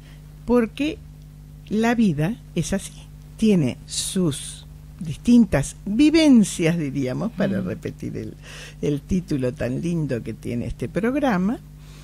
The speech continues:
Speaker 1: ¿m? Las vivencias, las experiencias de vida, todas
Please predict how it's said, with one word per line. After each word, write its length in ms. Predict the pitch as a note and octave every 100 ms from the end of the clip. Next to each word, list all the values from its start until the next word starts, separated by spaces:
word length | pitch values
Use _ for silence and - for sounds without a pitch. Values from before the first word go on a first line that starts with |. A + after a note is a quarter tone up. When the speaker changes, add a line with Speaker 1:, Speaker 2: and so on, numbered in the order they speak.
| - -
Speaker 1:
¿m? 120 | D#4+ - - -
Las 160 | E3
vivencias, 580 | F3 C4 D4 C#3+ - C3
las 240 | C3 -
experiencias 1000 | C3+ - B3 B3+ D4+ C4 D3 - D#3 D3 E3+
de 140 | C#4
vida, 380 | C#4 G3+ F3 B3 - - - -
todas 600 | - E4+ C4 A3+ - -